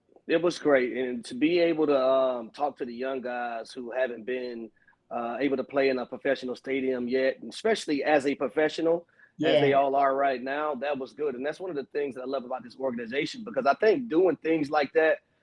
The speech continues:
Speaker 2: Mm-hmm.
Speaker 1: means a lot to the players and the
Speaker 2: Oh, yeah.
Speaker 1: coaches, uh, especially young guys. And you never know what jitters you may be able to get out early within some
Speaker 2: Mm-hmm.
Speaker 1: young players by doing things like that, having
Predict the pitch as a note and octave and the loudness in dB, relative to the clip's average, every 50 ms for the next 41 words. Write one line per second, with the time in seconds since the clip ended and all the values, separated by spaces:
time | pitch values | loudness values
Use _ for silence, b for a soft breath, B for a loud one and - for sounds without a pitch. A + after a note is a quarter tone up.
0 | _ _ _ D#3+ D#3 B2+ C#3+ E3 E3+ E3+ D#3+ - E3 D3+ C#3+ D3 D3+ D#3 D3+ C#3+ | _ _ _ -6 2 4 6 6 6 6 4 2 0 0 4 6 6 6 6 4
1 | - - - D3+ B2+ A#2+ - _ - D3+ D3+ D3+ D#3+ E3 E3 E3+ D#3+ C3+ D3 C3 | -2 -10 -10 -10 -10 -10 -14 _ -10 -6 -4 -4 -2 -2 -2 -4 -4 -6 -8 -10
2 | B2+ A#2 E3 D#3+ D3 C#3+ C3 B2 - E3 E3 E3+ - b b b b b b _ | -8 -4 -2 -2 0 0 -2 -4 -6 -8 -8 -8 -12 b b b b b b _
3 | D#3 D#3 D3+ D3 C#3+ - - B3 B3 - - E3+ D3+ C3+ C#3 D#3 E3 E3+ D#3+ C#3 | 0 0 0 0 -2 -4 -6 -6 -6 -4 -4 -6 -4 -2 0 0 2 2 0 0
4 | C#3 C3 B2+ B2 A#2+ A#2 A2 C#3 C3+ C3+ F#3 A3 A#3+ A#3 G#3+ G3 F#3 F3+ G3 G3+ | -2 -4 -4 -6 -8 -10 -10 -10 -10 -8 -8 -6 -6 -6 -6 -6 -4 -2 -2 0
5 | F#3+ F3 D#3+ D3+ E3 D#3+ - - - - E3 F#3+ F3+ E3 C#3 B2 D3 D3 D3 D3 | 0 0 0 2 0 0 0 -4 -4 -2 -2 0 0 -2 -4 -4 -4 -4 -2 -2
6 | D3 D3 C3+ A#2+ A#2 D3+ D#3 D#3+ D3+ D3 C#3 B2 B2 D#3 D3 D3 C#3 C3 B2 - | -2 -2 -4 -4 -4 -2 -2 0 -2 -2 -4 0 0 2 2 2 0 0 -4 -6
7 | - C#3+ E3 F3 F3 D#3 C#3 B2+ B2 - b b b b _ C#3+ D3 D3 D3 D#3 | -8 -4 -2 -2 -2 -2 -4 -8 -12 -16 b b b b _ -4 -4 -2 0 -2
8 | D3 - - C#3+ C#3 D3 D#3 D3+ D3 C3 - E3+ F3 F#3 F3+ D#3+ C#3 A#2+ B2 C#3+ | -2 -2 -2 -2 0 0 0 0 -2 -4 -2 0 0 2 2 0 0 0 -4 -2
9 | C#3+ C#3 B2 A#2+ D#3 F#3 G3+ F3+ - - D3 C#3 B2+ A2+ B2 C3 B2 A2+ - - | -2 -2 -2 0 0 2 2 0 -2 -4 -6 -6 -6 -6 -8 -10 -10 -10 -6 -4
10 | C3 B2 A2+ - C#3 D#3 F#3 F3 F3 E3+ | -4 -4 -4 0 4 4 4 4 4 -2